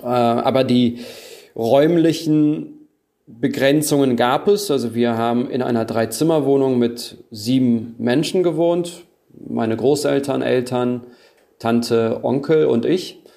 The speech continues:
Und es war halt natürlich ein bisschen klein für so viele Menschen. Und es gab natürlich auch keinen Raum, wo man jetzt mal sich zurückziehen konnte. Auf der anderen Seite für so ein Kind, für mich, war das natürlich schön, weil ich immer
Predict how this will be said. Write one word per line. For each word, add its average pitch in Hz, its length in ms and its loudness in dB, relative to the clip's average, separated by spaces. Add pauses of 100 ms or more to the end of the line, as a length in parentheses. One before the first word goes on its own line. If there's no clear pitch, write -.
(520)
Und 117 100 -8
es 98 80 -8
war 117 180 2
halt 110 260 -2
natürlich 113 640 -2
ein 113 200 -18
bisschen 120 280 -2
klein 185 720 0
für 151 160 0
so 151 140 2
viele 151 260 2
Menschen. 147 600 -2 (440)
Und 120 140 -2
es 120 100 -4
gab 117 220 -2
natürlich 117 240 0
auch 113 80 -2
keinen 113 180 -2
Raum, 117 240 2
wo 123 80 2
man 117 160 0
jetzt 107 240 -4
mal 107 300 -6 (260)
sich 120 240 -10
zurückziehen 117 720 -2
konnte. 165 580 0 (540)
Auf - 120 -6
der 110 120 0
anderen 147 200 4
Seite 131 160 2
für 120 140 -2
so 113 100 -2
ein 107 140 -6
Kind, 208 400 0
für - 220 -4
mich, 135 360 0
war 117 140 2
das 113 180 -2
natürlich 104 240 -4
schön, 120 400 0
weil 107 140 -4
ich 107 100 -8
immer 107 400 -4